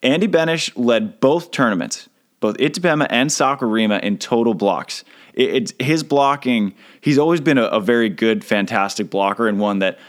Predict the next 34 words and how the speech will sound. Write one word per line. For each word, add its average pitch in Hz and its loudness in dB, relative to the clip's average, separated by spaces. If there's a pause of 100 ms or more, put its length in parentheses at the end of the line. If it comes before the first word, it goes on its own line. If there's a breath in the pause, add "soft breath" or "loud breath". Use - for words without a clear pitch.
(160 loud breath)
I'm 113 2
never 104 2
comfortable 117 -2
playing 117 0
against, 120 -2 (220)
but 117 0
now 113 2
no 113 2
one's 104 -2
comfortable 87 -6 (300 loud breath)
playing 104 0
against 98 -4
Andy 95 -2
Benesch. 90 -4
He, 131 0
he's 131 0
averaging 127 0
almost 117 0
three 120 0
blocks 107 0
per 101 -6
set. - -2
The 120 0
world-class 170 0
standard 120 0
that 107 -2
you 101 -4
wanna 107 0
hit 110 -2
is 101 -4
one 107 -2
point 98 -4
seven 85 -4
five, 50 -8